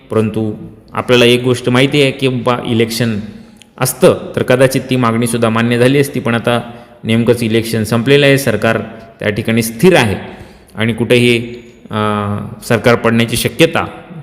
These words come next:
अशात तरी वाटत नाही. त्यामुळं आपण म्हणू की ह्या स-, लोकांना लुभावणाऱ्या योजना ज्या आहेत तर त्या ठिकाणी, अ, त्याच्याकडे कदाचित आत्ताच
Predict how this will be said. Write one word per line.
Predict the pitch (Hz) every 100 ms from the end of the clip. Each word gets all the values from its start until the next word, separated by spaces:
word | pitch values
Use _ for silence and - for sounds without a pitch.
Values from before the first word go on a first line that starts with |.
| - -
अशात | 131 143
तरी | 127 120
वाटत | 117 - -
नाही. | 139
त्यामुळं | 135 131 127
आपण | 113 120
म्हणू | 117 117 - - - - - _
की | - 131 131
ह्या | 127 143 143 151 - 135
स-, | - 123 -
लोकांना | 131 135 139 165 160
लुभावणाऱ्या | 143 131 131 131 127
योजना | 127 120 113 120
ज्या | 113 110
आहेत | 104 113 - - - _ _ _
तर | 143
त्या | 139 139
ठिकाणी, | 139 127 123 180 - - - - _ _ _ _ -
अ, | 131 123 123 120 117 113 113 -
त्याच्याकडे | 127 139 135 127
कदाचित | 127 139 135 - - - - - 127
आत्ताच | - 147 147 -